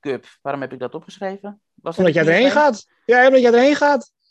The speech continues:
Speaker 1: Ja, dat is
Speaker 2: Waarschijnlijk.
Speaker 1: de bedoeling dat ik erheen ga. Maar ook, eh,
Speaker 2: <laughs>
Speaker 1: dat Kyrgios niet meegaat.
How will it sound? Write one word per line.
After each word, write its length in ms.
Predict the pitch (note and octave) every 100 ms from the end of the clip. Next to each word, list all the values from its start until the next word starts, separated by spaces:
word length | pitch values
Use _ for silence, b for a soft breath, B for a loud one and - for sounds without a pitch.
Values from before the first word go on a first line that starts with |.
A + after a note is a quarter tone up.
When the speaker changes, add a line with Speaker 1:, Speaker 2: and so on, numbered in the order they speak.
| _ _ _
Speaker 1:
Ja, 120 | - F#3
dat 80 | G#3+
is 40 | A3
Speaker 2:
Waarschijnlijk. 340 | A3 F#3 D#3+
Speaker 1:
de 80 | E3+
bedoeling 340 | E3 F3 G3+
dat 180 | G#3 G3+
ik 60 | F3
erheen 180 | G3+
ga. 260 | G#3+ F3 F3
Maar 240 | F#3+ D3
ook, 100 | C#3+ F#3
eh, 720 | D3 D#3+ D3 C#3+ C#3 C3+ C3+
Speaker 2:
<laughs> 0 |
Speaker 1:
dat 140 | -
Kyrgios 440 | A3+ A#3 G#3 F#3 F#3
niet 200 | A3+ A#3
meegaat. 560 | E3 C#3 A#2+ A#2+ _